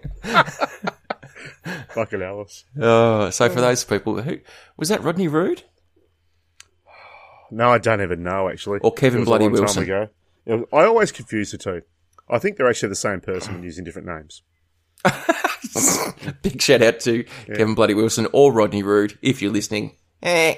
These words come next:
Speaker 2: But
Speaker 1: hi,
Speaker 2: they're,
Speaker 1: Trent
Speaker 2: they're
Speaker 1: Tennis.
Speaker 2: both, they're both the same person, a little bit like, uh, Rolf Harris and, uh, Cosby. Anyway, moving on. It's Christmas.
Speaker 1: Oh, sh- <laughs>
Speaker 2: I, I don't, don't worry, Radies. We're not doing a Cosby Christmas.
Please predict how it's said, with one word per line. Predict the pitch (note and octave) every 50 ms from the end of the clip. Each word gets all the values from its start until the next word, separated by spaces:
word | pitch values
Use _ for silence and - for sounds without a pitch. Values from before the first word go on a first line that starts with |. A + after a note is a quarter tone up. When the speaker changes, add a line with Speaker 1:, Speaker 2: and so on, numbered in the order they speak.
| -
Speaker 2:
But | - -
Speaker 1:
hi, | C3+ B2
Speaker 2:
they're, | E3 D3
Speaker 1:
Trent | D3+ F3 F3+
Speaker 2:
they're | D3+ -
Speaker 1:
Tennis. | F#3+ F3 E3
Speaker 2:
both, | - -
they're | D3 D#3+ E3
both | F3+ F3+ E3+ E3
the | - C3
same | - - A#2 G#2+ G2+
person, | - A#2 A2 A2 - - F#2+ -
a | -
little | - C3 C#3+ C3
bit | A#2+ A#2 G2+
like, | G#2 G#2 G2+ - -
uh, | G#2+ G#2
Rolf | G#2 G#2 A2 G#2+ G#2 -
Harris | A2 A2 A2+ A2 - -
and, | A#2 A2+ A2+ A2+ A2+ A2 G#2+
uh, | B2 A#2+ A#2 A#2+ A#2+ A#2 - _ _ _ - - - - _ _
Cosby. | - - D#3+ D#3 - - F2+ - _ _ _ _ -
Anyway, | F#3 F3 D3 A#2+ A#2+
moving | A#2+ D3 D#3+ D3 B2 A2+
on. | B2 E3 -
It's | - -
Christmas. | - F#3 E3 - G#4+
Speaker 1:
Oh, | -
sh- | - - - - - - - - - - - - - - - - C#3+ C3+ C3 - - - - - - - - - - - - - - - - - - -
<laughs> | A#4 B4 B4 - A4 G#4 - B4 A4+ - - - A#4+ - - A#4 A#4 A4 - - C5 B4 - - - - D#5+ C#5 - - - - D5 C5 - - - - D#5 C#5 - - - E5+ C#5 - - - - F5+ C5 A4+ -
Speaker 2:
I, | B2+ C3 C3 - C#3+
I | C#3+
don't, | C#3 C#3+ C#3+ - - - _ _ - - - A#2+ A#2
don't | - C3+ B2+ B2+ B2
worry, | B2+ B2 B2 A#2+
Radies. | A#2 A#2 A#2 A#2+ B2+ B2+ B2 A#2+
We're | - A2
not | A2+ A2 A2 A2 -
doing | A#2+ A2+ A2
a | G#2+ G#2+
Cosby | - - A2 G#2+ G2+ F#2+ G#2 G2+
Christmas. | - - G2 F2 - - F#2+ F2 - - -